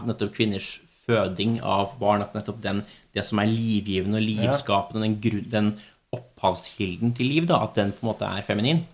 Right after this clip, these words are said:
Speaker 2: Ja, for
Speaker 1: Det gir jo
Speaker 2: jord-,
Speaker 1: mening.
Speaker 2: jorden er jo ofte en hund.
Speaker 1: Ja, den er det.
Speaker 2: Ikke sant? Men solen trodde jeg var en mann, men
Speaker 1: Ja. Men, men månen her er jo da, månen er, så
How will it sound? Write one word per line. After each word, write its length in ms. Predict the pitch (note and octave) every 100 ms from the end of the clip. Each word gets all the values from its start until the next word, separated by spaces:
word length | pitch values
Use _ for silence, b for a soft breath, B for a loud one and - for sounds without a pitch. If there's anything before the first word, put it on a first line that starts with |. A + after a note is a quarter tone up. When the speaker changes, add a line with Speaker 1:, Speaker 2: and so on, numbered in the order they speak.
| C#3
Speaker 2:
Ja, 180 | C3 D3
for 100 | E3
Speaker 1:
Det 100 | C#3
gir 140 | C3
jo 60 | A2+
Speaker 2:
jord-, 20 |
Speaker 1:
mening. 300 | A#2 - G#3
Speaker 2:
jorden 440 | C3+ D3 D#3+ A3 B3+
er 100 | F3+
jo 40 | D#3+
ofte 200 | - C#3
en 40 |
hund. 320 | A#2+ A2 A2 - - -
Speaker 1:
Ja, 140 | B2+ -
den 100 | C3
er 100 | C#3
det. 100 | C3+
Speaker 2:
Ikke 100 | G#2 D#3
sant? 120 | D3+
Men 80 | D3
solen 460 | - C3+ B2+ A#3
trodde 240 | A#3 G3+ D#3
jeg 40 |
var 80 | C3+
en 80 | C3
mann, 220 | A#2+ G#3 G3
men 80 |
Speaker 1:
Ja. 100 | A#2+ E3+ - b b
Men, 200 | C3+ D3 -
men 240 | C3+ A#2
månen 400 | C3 D3 C3+ G2+
her 160 | A#2 C#3
er 140 | G#2+
jo 40 | G2+
da, 260 | G2+ F#2+ - -
månen 220 | A#2+ G#2+ B2
er, 60 | - -
så 140 | -